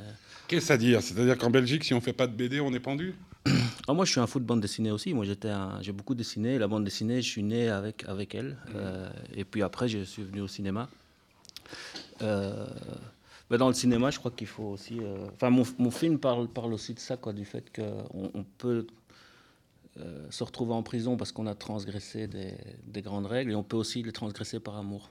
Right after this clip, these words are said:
Speaker 2: Il y a deux manières de les transgresser.
Speaker 1: Ouais, l'histoire, en, en, j'ai essayé de résumer, euh, deux copains qui se trouvent être deux amis, on va dire deux amis aimant la même femme, l'un est le mari,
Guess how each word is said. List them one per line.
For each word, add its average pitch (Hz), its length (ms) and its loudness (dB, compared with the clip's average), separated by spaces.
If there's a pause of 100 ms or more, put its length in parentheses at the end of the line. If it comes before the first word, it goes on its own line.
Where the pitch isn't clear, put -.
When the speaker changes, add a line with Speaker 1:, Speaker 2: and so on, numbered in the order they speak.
Speaker 2:
Il 113 60 -4
y - 20 2
a 104 40 0
deux 113 160 2
manières 110 320 2
de 95 100 -8
les 95 80 -8
transgresser. 101 500 -12 (840)
Speaker 1:
Ouais, 120 120 2
l'histoire, 117 540 8
en, 113 500 6
en, 95 40 2
j'ai 92 140 0
essayé 110 240 0
de 107 40 2
résumer, 107 440 2
euh, 120 840 4
deux 113 260 2
copains 117 440 6
qui 107 160 -8
se - 120 -6
trouvent 113 420 4 (100)
être 107 200 0
deux 92 240 0
amis, 123 300 6 (180)
on 98 40 -6
va 101 100 0
dire 95 160 0
deux 104 260 0
amis 107 280 2 (400)
aimant 104 340 2
la 104 120 4
même 104 180 2
femme, 131 400 4
l'un 104 240 2
est 90 60 2
le 90 100 -2
mari, 98 500 0